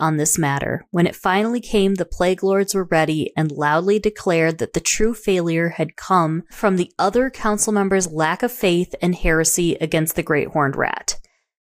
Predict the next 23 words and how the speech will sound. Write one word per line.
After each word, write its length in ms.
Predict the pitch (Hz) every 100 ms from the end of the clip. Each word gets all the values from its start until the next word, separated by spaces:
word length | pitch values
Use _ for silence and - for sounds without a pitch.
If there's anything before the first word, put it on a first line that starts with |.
| _
With 160 | - 185
this 160 | 190
single 380 | - - 208 226
declaration, 800 | 226 208 208 214 190 170 - 175
the 60 | 160
Clan 340 | - 175 170
Pestilence 680 | 170 - 190 - 202 202 -
once 380 | 165 185 220 196
again 260 | 208 185
kick-started 840 | 180 - 220 - - 185 180 185
a 60 | 190
civil 380 | 214 - 175 214
war 380 | 180 156 151 -
as 280 | - 165 -
warlord 400 | 170 175 185 190
clans 420 | - 185 165 160
swiftly 480 | - 185 208 - 220
aligned 460 | 214 175 160 151 151
with 200 | 156 -
one 260 | 170 180 202
side 540 | - 180 156 151 156
of 160 | - 156
another. 520 | 151 139 98 110